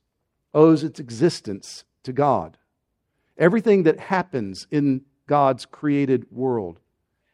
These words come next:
is under His control. And the salvation that He gives to people like you and me, He gives it in such a way that we who experience it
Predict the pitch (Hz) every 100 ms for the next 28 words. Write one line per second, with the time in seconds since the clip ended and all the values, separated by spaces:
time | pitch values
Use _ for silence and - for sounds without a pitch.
0 | _ - 135 113 - 156 165 147 107 95
1 | 92 _ _ - 131 - 120 107 131 120
2 | 85 92 _ _ _ _ _ _ _ _
3 | - 170 165 151 214 196 175 175 262 -
4 | 151 131 139 143 123 180 139 135 - -
5 | 185 180 147 143 139 160 147 143 185 160
6 | 135 _ _ _ - 180 175 170 - 131
7 | 113 196 240 156 165 147 135 - 196 -
8 | 170 160 185 185 147 143 139 170 208 185
9 | 165 147 - - 196 190 151 143